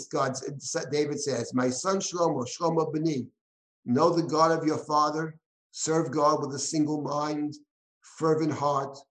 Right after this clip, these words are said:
For the Lord searches all minds and discerns the design of every thought.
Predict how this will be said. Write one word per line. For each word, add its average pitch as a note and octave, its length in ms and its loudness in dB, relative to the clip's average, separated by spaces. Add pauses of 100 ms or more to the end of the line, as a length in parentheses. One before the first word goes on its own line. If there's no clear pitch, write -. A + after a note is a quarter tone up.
(640)
For C3+ 100 -8
the C#3+ 120 0
Lord E3+ 300 2
searches E3 500 0
all D3+ 300 0
minds D3+ 440 0 (220)
and C3 160 2
discerns D3+ 560 0
the C#3 180 -10
design C#3 460 0
of C#3+ 120 -6
every C3+ 240 -6
thought. D3 440 -4